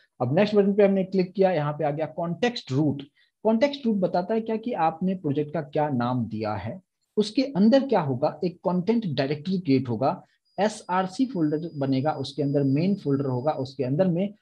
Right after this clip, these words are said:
वेब ऐप नाम का एक folder automatic create होगा। आप इसका नाम change भी कर सकते हैं, but मैं recommend करूंगा कि उसे कोई advantage तो होगा नहीं, तो हम क्यों उतना मेहनत करें,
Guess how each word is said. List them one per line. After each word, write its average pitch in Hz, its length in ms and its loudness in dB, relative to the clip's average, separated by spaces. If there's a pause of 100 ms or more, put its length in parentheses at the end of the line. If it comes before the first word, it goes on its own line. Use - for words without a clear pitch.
(180)
वेब 202 280 6 (160)
ऐप 220 240 2 (380)
नाम 156 340 0
का 170 160 -2
एक 139 260 -4
folder 139 240 2
automatic 131 640 -2
create 143 240 -2
होगा। 160 180 0
आप 127 260 -4
इसका 131 220 -4
नाम 127 260 -2
change 170 280 4
भी 233 140 6
कर - 160 2
सकते - 320 -6
हैं, 208 160 -4
but 135 140 -2
मैं 135 160 0
recommend 165 420 0
करूंगा 147 300 0
कि 160 160 -6
उसे 135 140 -2
कोई 131 160 0
advantage 120 460 -2
तो 135 80 0
होगा 135 200 2
नहीं, 170 140 -4
तो 151 120 0
हम 123 100 -2 (100)
क्यों 151 180 -4
उतना 131 200 -4
मेहनत 110 360 -4
करें, 92 160 -10